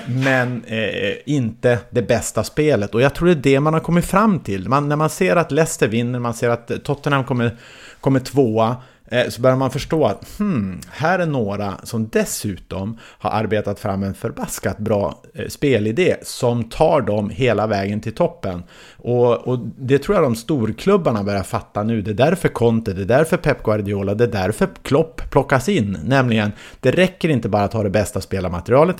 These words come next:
vi måste också ha den bästa spelidén. Och jag tror det kommer att gå något eller några år, sen kommer det,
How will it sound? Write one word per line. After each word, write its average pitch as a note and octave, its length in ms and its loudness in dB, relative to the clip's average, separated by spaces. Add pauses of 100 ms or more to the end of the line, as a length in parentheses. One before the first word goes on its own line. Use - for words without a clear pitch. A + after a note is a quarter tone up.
vi B2 160 2
måste C#3+ 640 2
också - 460 0
ha G#2 400 2 (300)
den A2+ 200 2
bästa G2+ 360 0
spelidén. G2 480 -4
Och A2 120 0
jag A#2+ 140 4
tror G3+ 140 6
det F#3 60 6
kommer C#3+ 220 2
att A#2 120 4
gå D#3 300 4 (300)
något - 540 2
eller A#2 240 4
några A#2+ 560 4
år, G#2+ 380 2
sen C#3 320 2
kommer C3 220 2
det, F#2+ 80 0